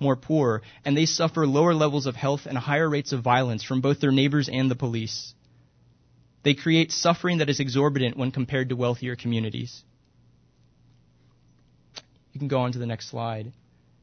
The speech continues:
It's a little hard to read. I want to read you a few statistics about my neighborhood.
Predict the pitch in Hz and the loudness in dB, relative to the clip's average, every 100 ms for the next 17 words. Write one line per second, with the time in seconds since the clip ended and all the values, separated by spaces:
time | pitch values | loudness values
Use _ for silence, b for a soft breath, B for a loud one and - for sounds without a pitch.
0 | _ _ - 139 139 139 135 123 127 123 | _ _ -6 -4 0 2 2 2 2 2
1 | 110 - 131 147 147 135 135 131 139 - | 2 0 0 2 2 0 -2 0 -2 -2
2 | 117 139 123 127 113 - 117 113 120 110 | -4 -2 -2 -6 -6 -4 0 0 0 0
3 | 110 107 107 110 139 | 0 0 -2 -2 -8